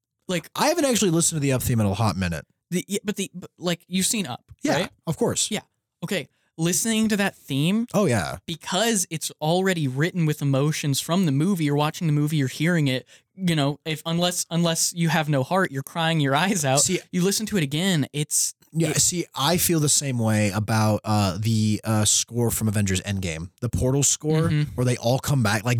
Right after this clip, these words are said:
Speaker 2: that is my, one of my favorite pieces of c-, uh, score ever written.
Speaker 1: See
Speaker 2: Because every time I feel it, I'm just, I'm just talking about it right now, I have goosebumps.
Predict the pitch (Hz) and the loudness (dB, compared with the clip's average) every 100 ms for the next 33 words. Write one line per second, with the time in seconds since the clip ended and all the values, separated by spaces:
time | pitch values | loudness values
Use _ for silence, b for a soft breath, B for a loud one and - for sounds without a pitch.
0 | 120 131 160 165 143 151 147 139 110 b | 2 2 2 2 2 2 2 0 -2 b
1 | b b b b 139 160 180 175 151 151 | b b b b 0 2 4 2 2 2
2 | 135 151 - - - 143 143 147 143 - | 2 2 0 -2 0 2 2 2 -2 -4
3 | - 127 - 117 110 110 - 120 113 104 | -2 0 0 -2 -2 -2 -2 0 0 -2
4 | - - 127 98 92 _ _ - - - | -12 -6 -2 -2 -6 _ _ -4 0 0
5 | - 151 135 - - 156 143 170 135 135 | 0 0 0 -2 -4 -2 2 2 2 0
6 | 101 90 80 - _ _ - - 156 135 | -4 -8 -10 -12 _ _ -4 -2 0 -2
7 | 131 143 170 185 175 147 120 113 147 143 | 0 2 2 2 0 2 0 2 2 2
8 | - b b b b 165 156 160 220 - | 0 b b b b -4 -2 0 2 0
9 | - 202 - 175 143 135 127 127 131 127 | 0 -2 0 0 2 2 2 2 2 2
10 | 117 113 101 87 80 | 2 0 -2 -6 -8